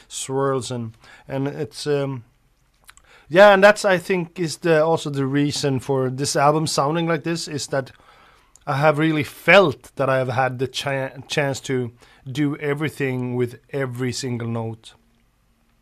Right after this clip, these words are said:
in the, in the way that I want it to be. You know, some, some of the s-, uh, parts are sung two verses in a row and a chorus in between, and some things I worked my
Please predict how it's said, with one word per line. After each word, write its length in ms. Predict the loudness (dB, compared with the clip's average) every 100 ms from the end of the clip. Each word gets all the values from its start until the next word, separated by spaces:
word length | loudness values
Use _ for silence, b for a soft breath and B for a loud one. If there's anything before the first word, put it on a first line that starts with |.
| _ _ -12 b b b b -2
in 120 | 4
the, 220 | 6 6
in 140 | 4 4
the 100 | 6
way 200 | 6 6
that 140 | 6
I 100 | 6
want 300 | 6 4 4
it 100 | 0
to 80 | -4
be. 280 | -14 -16 -18
You 100 | -14
know, 160 | -12 -10
some, 340 | -4 -2 -2 0
some 200 | 2 2
of 100 | 2
the 60 |
s-, 200 | -4 -4
uh, 240 | -6 -6 -10 B B -2
parts 420 | 4 4 4 0
are 160 | -2 -2
sung 540 | 2 2 2 -2 -8 b b b b b _ _ _ _ _
two 220 | -4 -2 2
verses 460 | 4 4 2 -2
in 100 | 0
a 100 | 2
row 280 | 4 6 6
and 100 | 4
a 40 |
chorus 360 | 0 4 4 2
in 120 | -4
between, 540 | -6 -2 -2 0 -2 -8 b b b _ -8
and 140 | -6
some 300 | 0 2 2
things 300 | 2 -2 0
I 80 | -2
worked 580 | 2 2 2 -2 -18 -12
my 260 | -6 -6